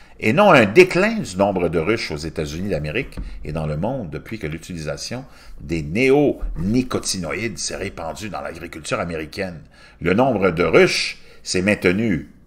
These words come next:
au niveau de deux virgule quatre à deux virgule six millions, retrouvant récemment un sommet de deux point sept millions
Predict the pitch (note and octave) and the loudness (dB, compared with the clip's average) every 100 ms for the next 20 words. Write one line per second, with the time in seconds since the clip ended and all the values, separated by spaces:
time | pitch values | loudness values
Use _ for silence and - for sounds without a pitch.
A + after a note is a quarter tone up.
0 | - _ - D2+ F2+ F2+ F2+ B2 E2 D#2 | -20 _ -10 -2 2 2 2 0 0 -6
1 | E2 D3+ B2 A2+ G2+ F#2+ D#2+ - C3+ - | 0 2 4 4 2 -2 -2 0 0 0
2 | E2 E2 A2 F2 E2 D#2 - F2+ - D#2+ | -6 -2 0 -2 -4 -8 -8 -8 -8 -6
3 | E2 D#2 F#2 C3 - - - - E2+ F2 | -6 -4 -4 -6 -12 -20 -20 -6 -2 0
4 | F2 F#2+ A2+ E2 - D#2 G2+ G#2+ D2 - | 0 0 -2 -4 -6 -6 -6 -8 -8 -8
5 | - D2+ F#2 G2 C#2 C#2 G#2 - D2+ - | -6 -6 -6 -8 -10 -8 -8 -8 -10 -8
6 | G#2 - D#2+ G2+ F2+ D#2+ G2+ | -10 -10 -8 -6 -6 -6 -6